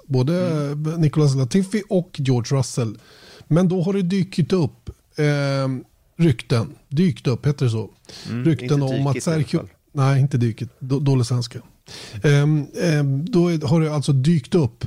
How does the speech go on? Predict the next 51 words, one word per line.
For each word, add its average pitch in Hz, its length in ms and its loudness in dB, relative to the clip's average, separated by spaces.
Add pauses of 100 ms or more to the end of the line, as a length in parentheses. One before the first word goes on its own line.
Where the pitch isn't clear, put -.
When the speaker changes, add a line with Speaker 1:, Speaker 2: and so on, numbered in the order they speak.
(140)
Speaker 1:
rykten 139 500 2
som, 131 300 -4
som 131 300 -2
indikerar 139 520 0
då 135 120 -2
att 120 80 -2
Sergio 139 380 0
Perez 180 720 -2 (1000)
tycker 147 240 2
att 127 100 0
det 139 140 2
är 135 40 2
en 131 80 2
jättebra 127 480 2
idé 123 180 0
att - 60 -6
hoppa 123 320 2
på 123 420 2
Williams-tåget 131 880 0
med 135 300 2
nya 135 340 0
ägarna 127 420 0
från 117 260 2
Dorlington 131 840 2 (120)
Capital 123 600 0
och 127 80 -2
allt 123 180 -2
vad 131 100 2
det 127 100 2
nu 120 120 0
är. 120 100 -2 (400)
Och - 360 -4
att, 127 400 0
att, - 280 -2
att 135 240 0
det 147 260 2
då 127 300 0
skulle 131 240 0
vara 123 180 0
en 127 80 0
bra 127 200 0
idé 123 180 0
för 139 120 0
Williams 175 420 2
att 139 60 2
plocka 135 260 0
in 123 200 2
Perez 123 340 0
då 127 140 2
med 123 140 0
det, 120 200 0